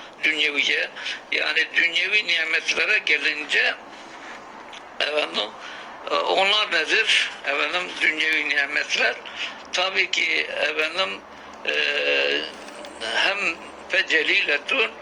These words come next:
ve hakiretun. Yani hem celildir, Hem de yani büyüktür, hem de efendim hakirdir. Evet. Hem büyüktür, hem de hakirdir yani.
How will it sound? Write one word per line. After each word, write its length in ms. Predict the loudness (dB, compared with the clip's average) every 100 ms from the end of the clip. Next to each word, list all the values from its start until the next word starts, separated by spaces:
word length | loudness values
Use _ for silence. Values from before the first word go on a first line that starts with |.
| -16 -16 -10 -2
ve 60 |
hakiretun. 800 | 4 4 2 0 0 -2 -2 -12 -12 -16 -18 -16 -16 -16 -8 -2
Yani 380 | 0 2 2
hem 320 | 2 0 -2 0
celildir, 880 | 0 4 2 2 0 0 0 -2 -4 -12 -16 -14 -6
Hem 300 | -2 -2 -4
de 120 | -4
yani 360 | 0 0 2 0 0
büyüktür, 520 | 0 0 0 0 0 0 -10 -16 -16 -14 -4
hem 280 | -2 -2
de 320 | 0 2 2 0 -10 -6
efendim 540 | -4 -2 -2 -2 -4 -6 -2
hakirdir. 840 | 2 2 2 -2 0 2 2 2 -2 -12 -18 -18 -20 -20 -20 -20 -20 -20 -6
Evet. 320 | -2 0 0 -4 -12 -18 -16 -12 -10 -10 -12 -6
Hem 280 | -2 -2 0
büyüktür, 540 | 2 2 2 0 2
hem 260 | 2 0 0
de 100 | 2
hakirdir 640 | 4 2 0 -4 -2 -2 0
yani. 400 | -2 -4 -6